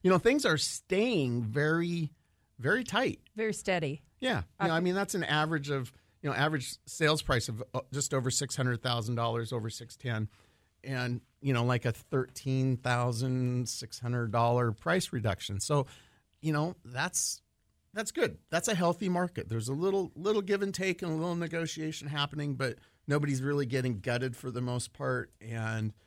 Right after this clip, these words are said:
Speaker 1: nobody's really making a fat hog either, right?
Speaker 2: No,
Speaker 1: So
Speaker 2: just
Speaker 1: it's
Speaker 2: moving it
Speaker 1: just,
Speaker 2: along.
Speaker 1: just a nice, solid, normal market. It's not overheated crazy right now,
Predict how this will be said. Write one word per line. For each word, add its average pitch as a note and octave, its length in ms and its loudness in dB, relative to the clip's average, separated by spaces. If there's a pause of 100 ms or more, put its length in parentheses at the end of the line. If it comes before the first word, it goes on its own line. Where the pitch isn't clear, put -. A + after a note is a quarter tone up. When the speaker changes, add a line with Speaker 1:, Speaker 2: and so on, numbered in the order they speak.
(160)
Speaker 1:
nobody's C3 400 2
really B2+ 220 2
making B2 280 0
a A#2 40 0
fat A2+ 220 -2
hog A#2 260 0
either, A2 280 -4
right? G#2+ 220 -8 (300)
Speaker 2:
No, F3+ 280 0
Speaker 1:
So C3+ 200 4
Speaker 2:
just E3 220 -2
Speaker 1:
it's - 280 -6 (120)
Speaker 2:
moving G3+ 320 4
it G#3+ 60 6
Speaker 1:
just, F#3+ 140 6
Speaker 2:
along. F3 240 6
Speaker 1:
just D#3+ 240 0
a D3+ 60 -2
nice, D3+ 300 0
solid, E3 800 2 (960)
normal A3+ 540 4
market. G#3 480 0
It's B2+ 200 -2
not D#3+ 220 2
overheated D#3 720 -2
crazy D3 540 -2
right C#3 300 0
now, C#3 280 0